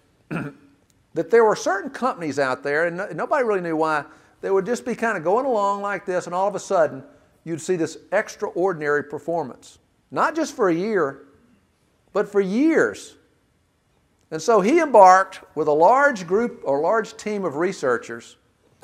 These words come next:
to study these companies. There were companies that basically, again, for whatever reason, took off and produced phenomenal results for fifteen years or more. And they examined every public company in the world.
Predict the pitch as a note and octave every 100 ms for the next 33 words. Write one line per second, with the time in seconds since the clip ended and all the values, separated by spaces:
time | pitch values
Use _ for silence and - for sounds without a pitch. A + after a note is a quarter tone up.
0 | - - - - - - G#3+ B3+ C#4+ A#3+
1 | A#3+ - - A#3 E3+ A#2+ G#2 - - _
2 | _ _ _ _ _ _ _ _ _ _
3 | - E3 E3+ A#3+ D4 C#4 G3+ F#3 D3+ B3
4 | C4+ A3+ G3+ G3 F#3+ D#3+ G#3+ E3 B2 -
5 | - - C#3+ D3 - - G3+ C#4+ D4 A#3
6 | F#3+ F3 - B3 G3+ E3 - D#3+ E3 E3
7 | F#3 - E3 D#3 F3+ C4 C#4+ C#4 G#3+ F3
8 | F3+ F#3+ - D3+ - B3+ B3+ - A3 G3+
9 | F#3+ F#3+ F3 F3 E3+ F3+ E3 A2+ - _
10 | _ _ _ _ _ _ _ _ _ _
11 | _ _ _ _ _ _ D3 F#3+ G3+ D#3+
12 | A3 A#3 A3 G3+ A3 A#3+ C4 A#3 G3+ G#3
13 | G#3 G3 F#3 F#3+ F#3 F#3 F3 E3 E3+ C#3+
14 | A2 -